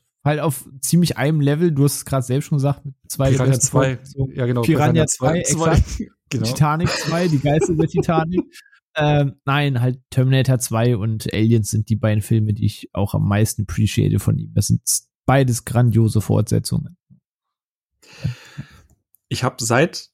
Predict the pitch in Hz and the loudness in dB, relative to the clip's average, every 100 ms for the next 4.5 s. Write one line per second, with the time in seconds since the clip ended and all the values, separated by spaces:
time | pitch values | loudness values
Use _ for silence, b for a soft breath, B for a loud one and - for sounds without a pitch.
0 | _ - - 165 208 180 - 170 - 143 | _ -2 2 2 0 -2 -2 -2 -2 -2
1 | 139 139 139 131 123 131 - 123 139 - | 0 -2 -2 -6 -2 -2 -2 -6 -4 -2
2 | 123 123 - - _ _ - 120 117 120 | -4 -4 -8 -16 _ _ -4 -4 -2 -6
3 | - 123 120 131 131 131 120 127 147 117 | -2 -2 -2 -2 0 0 0 -2 0 0
4 | - 107 135 143 | -2 -2 -2 -2